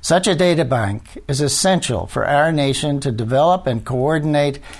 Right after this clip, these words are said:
expanded governmental and non-governmental investments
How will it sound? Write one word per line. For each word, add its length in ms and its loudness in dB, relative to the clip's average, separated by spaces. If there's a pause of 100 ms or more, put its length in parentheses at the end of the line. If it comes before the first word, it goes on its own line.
expanded 840 0
governmental 800 2
and 240 0
non-governmental 1200 0 (220)
investments 960 0